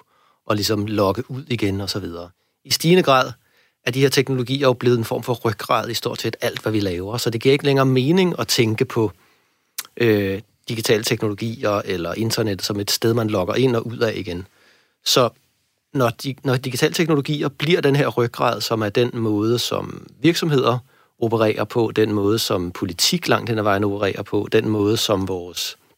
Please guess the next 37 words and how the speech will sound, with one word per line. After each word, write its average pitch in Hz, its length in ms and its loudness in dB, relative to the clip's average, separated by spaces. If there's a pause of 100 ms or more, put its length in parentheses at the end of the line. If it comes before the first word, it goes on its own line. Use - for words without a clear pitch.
dagligliv 123 600 2
ligesom 110 300 -2 (120)
udformer 127 540 0
sig, 98 200 0 (920)
så - 140 0
er 151 100 6
det, 131 100 2
vi, 131 220 -4
at 127 100 0
vi 117 140 0 (140)
står - 240 0
i - 40 0
en 127 60 0
situation, 117 600 0 (600)
hvor, 113 320 4
øh, 104 260 0
de 123 60 -2
her 123 100 2
teknologier 120 640 -4
får, - 500 -2
får 139 240 -4
de 120 180 -4
her 117 160 -2 (600)
nye 170 200 4
former 123 240 2
for 123 220 0
adgang 117 460 -2 (520)
til - 100 -4 (100)
alle 143 200 2
mulige 123 280 0
dele, 113 380 0
alle 139 220 2
mulige 123 220 0
domæner 117 560 0
af 107 160 0
vores 95 180 -6
samfund. - 480 -6